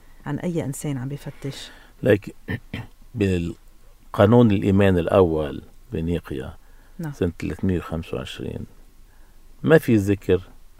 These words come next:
Speaker 2: موت. بيقول: "تألم وقبر وقام."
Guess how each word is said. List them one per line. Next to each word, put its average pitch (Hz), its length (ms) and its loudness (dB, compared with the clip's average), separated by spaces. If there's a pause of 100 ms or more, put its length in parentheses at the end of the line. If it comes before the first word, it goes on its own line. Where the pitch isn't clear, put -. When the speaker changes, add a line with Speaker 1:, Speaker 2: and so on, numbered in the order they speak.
(240)
Speaker 2:
موت. - 420 -4 (480)
بيقول: 120 400 0 (800)
"تألم 117 760 4 (520)
وقبر 123 640 2
وقام." 82 400 -4